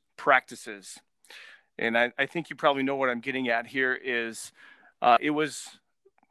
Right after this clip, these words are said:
maybe the most difficult thing they'd ever done in their life, physically speaking, because of something that had happened in practice, uh, from an accountability standpoint, an effort standpoint, a lackadaisical standpoint that I was not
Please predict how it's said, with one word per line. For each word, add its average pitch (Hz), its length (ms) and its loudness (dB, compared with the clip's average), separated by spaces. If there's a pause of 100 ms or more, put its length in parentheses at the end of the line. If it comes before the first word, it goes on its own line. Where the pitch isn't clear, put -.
(120)
maybe 156 680 2
the 147 160 4
most 147 340 4
difficult 135 480 2
thing 131 220 2
they'd 123 160 2
ever 117 180 2
done 117 220 2
in 113 60 -6
their 110 160 -4
life, - 400 -12 (400)
physically 135 500 2
speaking, - 480 -6 (680)
because 139 360 6
of 123 120 4
something 151 420 4
that 131 120 0
had 123 120 -4
happened 120 360 0
in 113 100 -4
practice, 120 720 -2 (460)
uh, 107 540 -2
from 117 280 -6
an 110 80 -10
accountability 120 680 -4
standpoint, 117 520 -4
an 117 80 -6
effort 117 280 -6
standpoint, 117 640 -4
a 113 80 0
lackadaisical 113 640 -4
standpoint 120 640 -4
that 123 120 -2
I 127 200 6
was 127 320 -8
not 131 260 0